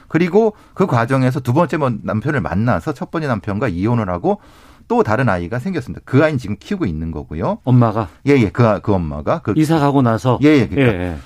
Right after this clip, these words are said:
Speaker 1: 그러니까 그, 그 이유가, 이사 간 이유가 새로운 남편과의 가정생활을 원만하게 하기 위해서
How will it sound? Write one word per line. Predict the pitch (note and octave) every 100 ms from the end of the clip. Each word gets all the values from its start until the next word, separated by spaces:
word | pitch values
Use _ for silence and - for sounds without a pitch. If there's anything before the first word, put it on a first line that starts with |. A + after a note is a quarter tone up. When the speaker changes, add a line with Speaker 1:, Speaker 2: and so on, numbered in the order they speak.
| -
Speaker 1:
그러니까 | G#3 B2+
그, | D#3+ A3 G#3+ - _ _ _
그 | - A3+
이유가, | A#2 C#3+ C3 C3
이사 | A#2+ C3+ F#3
간 | G3 G#2+
이유가 | G#2+ D3 D3 A#3 - - _ - - _ _ _ _ -
새로운 | - - A3 A#3 A3+
남편과의 | F3+ E3 C3 F3 D#3+ D3+ C#3+ C#3+ D3 F#3+
가정생활을 | - B2 C#3 C3+ C#3 F#2
원만하게 | G#2 C3 C3 A#2+ A#2
하기 | B2+ F3 D#3 C#3 A2+
위해서 | A2+ A2 - F#3+ A#3+